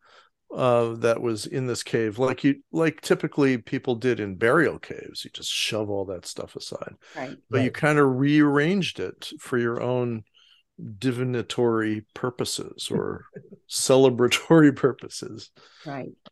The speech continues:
Speaker 1: I mean, maybe they're just having a party down there.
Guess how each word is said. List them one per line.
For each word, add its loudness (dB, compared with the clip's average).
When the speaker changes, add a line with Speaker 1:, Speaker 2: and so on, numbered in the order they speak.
Speaker 1:
I -10
mean, -8
maybe 4
they're 8
just 2
having 8
a 8
party 4
down -6
there. -14